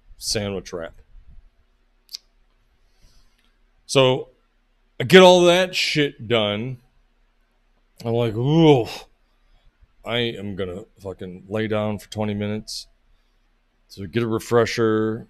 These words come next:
get back in there, start poking around and stuff." And, like, the end of the day starts to come around. I'm like, "Okay, you know, all this is cleaned, all this is done. I've got some good information to start off tomorrow."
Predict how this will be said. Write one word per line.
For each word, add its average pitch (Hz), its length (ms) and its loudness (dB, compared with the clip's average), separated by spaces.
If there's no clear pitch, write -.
get 110 120 -12
back 113 280 -4
in 110 140 -4
there, 107 220 -8
start - 260 -14
poking 107 300 -8
around 101 160 -8
and 98 120 -14
stuff." 92 380 -12
And, 87 80 -18
like, 90 180 -16
the - 140 -16
end 110 120 -4
of 98 60 -6
the 95 60 -8
day 107 220 0
starts 101 360 -8
to - 60 -12
come 92 200 -14
around. 92 320 -14
I'm 90 80 -20
like, 95 160 -18
"Okay, 190 380 -4
you 90 80 -14
know, 98 240 -14
all 131 240 -2
this 160 160 -6
is 143 80 -10
cleaned, 143 640 -6
all 104 200 -8
this - 100 -14
is 98 80 -14
done. 113 600 -4
I've 92 80 -18
got 90 180 -10
some - 160 -10
good 104 160 -2
information 101 640 -6
to 90 60 -14
start 92 260 -8
off 87 160 -12
tomorrow." 104 600 -6